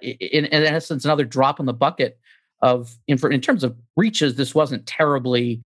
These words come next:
intrusive. But I just go back to the fact that of the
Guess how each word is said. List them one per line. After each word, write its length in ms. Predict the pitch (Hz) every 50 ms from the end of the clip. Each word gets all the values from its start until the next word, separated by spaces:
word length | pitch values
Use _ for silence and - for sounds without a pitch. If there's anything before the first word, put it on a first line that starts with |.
| _ - 147
intrusive. 680 | 143 135 131 - 185 208 185 - - 107 120 117 - - _ - _ _ _ _ _ -
But 100 | - 139
I 80 | 180
just 180 | 240 247 233 -
go 80 | 190
back 180 | 156 151 135 -
to 60 | - 139
the 100 | 127 120
fact 340 | - 139 127 131 - _
that 240 | - 139 127 127 - _ _ _ _ _ _ _ _ _ _ _ - -
of 300 | 143 156 147 135 123 - -
the 360 | 135 135 131 127 123 120 117